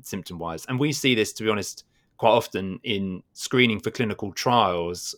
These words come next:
of vaccines. Obviously, o-, quite often one of the inclusion criteria is, um, that you've not had any previous, uh, P C R positive, um, infections or, or had covid. And then we screen them for antibodies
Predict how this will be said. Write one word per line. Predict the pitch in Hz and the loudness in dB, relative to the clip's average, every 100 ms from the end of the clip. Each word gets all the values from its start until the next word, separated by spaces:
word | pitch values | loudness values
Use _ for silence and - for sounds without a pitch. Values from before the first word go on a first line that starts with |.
| - | -6
of | 101 | -4
vaccines. | 110 110 - 104 90 92 | -2 -2 -4 -6 -6 -6
Obviously, | 98 101 - 98 95 | -6 -6 -4 -2 0
o-, | - _ | -2 _
quite | 135 110 | 2 2
often | 117 - 95 | 0 -4 -6
one | 92 | -4
of | |
the | 95 95 92 | -2 -2 -4
inclusion | 98 90 139 135 107 | -8 -2 0 2 0
criteria | - 92 - 101 90 90 90 | -2 -4 -2 -2 0 0 0
is, | 90 90 85 - _ _ _ _ _ - | -2 -4 -6 -14 _ _ _ _ _ -10
um, | 98 90 | -8 -4
that | 87 | -4
you've | 90 90 | -6 0
not | 117 - | 0 2
had | 104 | -2
any | 95 92 | -2 -6
previous, | - 110 98 90 90 - - - | -6 -4 -4 -4 -4 -6 -12 -8
uh, | 101 87 85 - | -4 -4 -4 -6
P | 104 | -6
C | - | -2
R | 92 | -2
positive, | - 101 - - 90 87 - - _ _ _ _ - | -2 -4 -4 -4 -2 -4 -8 -20 _ _ _ _ -8
um, | 92 87 | -8 -8
infections | 87 131 - - 92 90 87 | -4 0 0 -2 -6 -6 -8
or, | 92 85 | -6 -6
or | - 92 87 | -4 -2 -2
had | 104 - | -4 -4
covid. | 104 90 82 - _ _ _ _ 107 | -4 -2 -4 -8 _ _ _ _ -2
And | 107 | 0
then | 101 98 95 90 - _ _ - | 0 -2 -6 -10 -14 _ _ -10
we | 117 104 | -2 -2
screen | 95 - 147 143 104 | -2 0 4 4 4
them | 98 | 0
for | 101 | 0
antibodies | 107 113 101 95 92 92 90 - | 0 0 -2 -2 -2 -4 -6 -8